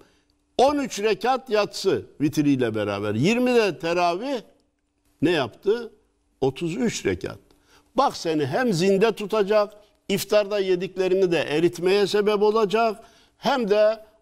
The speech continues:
Allah'ın rızasını, peygamberin şefaatini elde etmiş olacaksın. Al sana spor.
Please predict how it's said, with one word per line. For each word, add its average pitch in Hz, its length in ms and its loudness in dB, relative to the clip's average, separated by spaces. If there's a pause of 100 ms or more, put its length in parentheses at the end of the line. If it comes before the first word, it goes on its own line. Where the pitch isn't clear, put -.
(120)
Allah'ın 202 540 0
rızasını, 196 760 0
peygamberin 185 600 2
şefaatini 175 800 0 (400)
elde 220 260 2
etmiş 311 380 0
olacaksın. 101 640 -6 (920)
Al 180 260 2
sana 135 320 -4
spor. 123 460 -2